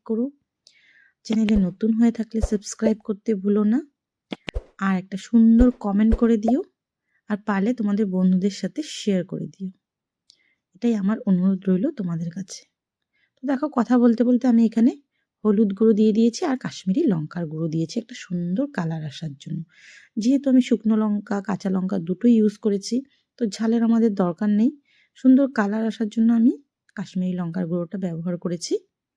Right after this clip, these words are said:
তারপর দেখো একটু, একটু যদিও কিছু মোটা ভাব থেকে থাকে, তাই খুন্তি দিয়ে আমি নাড়াচাড়া করে দিয়েছি। আর দেখো না কত লোভনীয় হয়েছে, মনে হচ্ছে যে একদম দেখেই খেয়ে নিই। তো দেখো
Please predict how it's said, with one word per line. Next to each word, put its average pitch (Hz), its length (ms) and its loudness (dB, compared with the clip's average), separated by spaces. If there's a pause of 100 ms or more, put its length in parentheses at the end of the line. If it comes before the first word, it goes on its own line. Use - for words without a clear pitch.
(720)
তারপর 196 260 -6
দেখো 196 260 -2
একটু, 220 300 0 (720)
একটু 277 440 -12
যদিও 247 340 2
কিছু - 280 -6
মোটা 208 320 2
ভাব 214 200 -4 (100)
থেকে 208 220 -4
থাকে, 202 240 -8
তাই 247 180 -4
খুন্তি 190 320 -2
দিয়ে 202 140 2
আমি 262 80 6
নাড়াচাড়া 180 480 -2
করে 190 240 -4
দিয়েছি। 190 340 -2 (680)
আর 214 100 -4
দেখো 196 340 -8
না 214 120 2 (140)
কত 196 360 -6 (140)
লোভনীয় 202 600 4
হয়েছে, 170 440 -4 (640)
মনে 214 240 2
হচ্ছে 254 360 2
যে 240 120 0
একদম 247 360 0 (520)
দেখেই 214 500 2
খেয়ে 170 280 -4
নিই। 143 220 -6 (340)
তো 240 120 -4
দেখো 202 260 -6